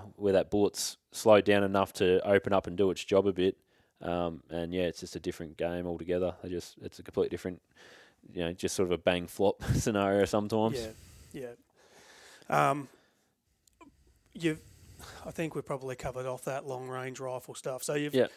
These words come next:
Speaker 2: you've done what I believe is probably the hardest thing to do in Australia, and that's mature sambar stag with archery gear.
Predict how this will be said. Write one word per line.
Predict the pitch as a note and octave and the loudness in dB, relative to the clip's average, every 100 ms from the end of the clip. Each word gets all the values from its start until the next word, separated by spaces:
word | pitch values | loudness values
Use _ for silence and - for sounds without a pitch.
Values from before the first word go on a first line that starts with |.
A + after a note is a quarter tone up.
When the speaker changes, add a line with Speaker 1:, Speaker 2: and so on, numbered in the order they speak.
| - | -10
Speaker 2:
you've | E3+ D#3 | -4 2
done | F3 F3+ E3+ D#3 F3+ | 4 2 -2 -10 -12
what | F3+ D3 | -6 -2
I | C#3+ D3+ D3+ D3+ C#3 C#3+ _ _ - | 2 2 2 0 -4 -12 _ _ -10
believe | D#3+ C#3 C#3 C#3 | -6 -4 -4 -6
is | C3+ | -8
probably | D3 C3+ C3+ C3+ | -8 -6 -6 -6
the | C3 | -4
hardest | C3+ C#3 C3+ - | -2 -2 -2 -6
thing | D3 C#3 C#3 C#3 - _ _ - | -6 -6 -10 -14 -20 _ _ -12
to | D3+ | -10
do | D3+ C#3+ C#3 | -4 -4 -2
in | |
Australia, | C3+ - C#3+ C3+ C3 C3 | -6 -6 -6 -4 -6 -8
and | C3 | -6
that's | C3+ C3+ - - _ _ _ _ | -6 -6 -10 -12 _ _ _ _
mature | C#3+ - D#3 | -4 2 2
sambar | C#3+ C#3+ C3+ | 2 -2 -6
stag | - C#3+ C#3 C3+ | -4 -2 -2 -4
with | C3+ | -4
archery | C3 C3+ D3 C3 | -4 -4 -6 -8
gear. | C#3 C3 C3 | -6 -6 -6